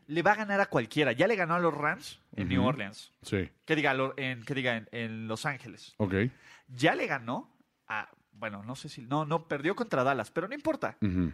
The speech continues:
Speaker 1: Pero no importa, no era Nick Foles.
Speaker 2: Sí, Foles, el factor Foles es fu-, es fuerte,
Speaker 1: O sea,
Speaker 2: definitivamente.
Speaker 1: por muy buena que sea la defensiva,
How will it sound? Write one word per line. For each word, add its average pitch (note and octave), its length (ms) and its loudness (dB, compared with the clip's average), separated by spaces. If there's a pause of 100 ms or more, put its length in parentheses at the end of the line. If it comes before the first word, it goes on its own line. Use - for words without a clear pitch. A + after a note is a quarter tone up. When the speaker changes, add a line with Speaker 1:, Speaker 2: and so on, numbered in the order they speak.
(120)
Speaker 1:
Pero A#3 120 -2
no D4+ 60 -2
importa, B3+ 360 2
no F#3 80 2
era A3+ 160 4
Nick G#3 220 -6
Foles. D3+ 420 -2 (720)
Speaker 2:
Sí, C3 320 6
Foles, D#3 320 4
el C3 140 2
factor C3 300 4
Foles D3+ 280 6
es A#2+ 100 -2
fu-, - 140 0
es F2+ 180 -2
fuerte, F#2+ 220 0
Speaker 1:
O C#4+ 40 6
sea, - 60 4
Speaker 2:
definitivamente. E2+ 540 -8
Speaker 1:
por A3 180 4
muy B3 280 -4
buena C4+ 280 2
que G3+ 100 -6
sea F#3+ 140 -2
la G#3 80 2
defensiva, D#3 640 -2